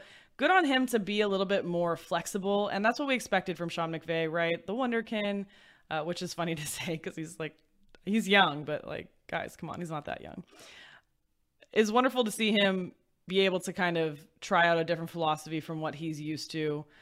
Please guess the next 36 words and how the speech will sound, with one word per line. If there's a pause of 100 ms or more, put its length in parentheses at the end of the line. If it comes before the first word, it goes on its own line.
(200)
and
try
new
things.
And
that's
what
we
expect
from
these
young
kind
of
fancy
coaches,
if
you
will.
So (340)
good
on
him. (240)
And (300)
the
Rams
offense
looked (600)
real
good, (160)
despite
Matthew
Stafford,
by
the
way.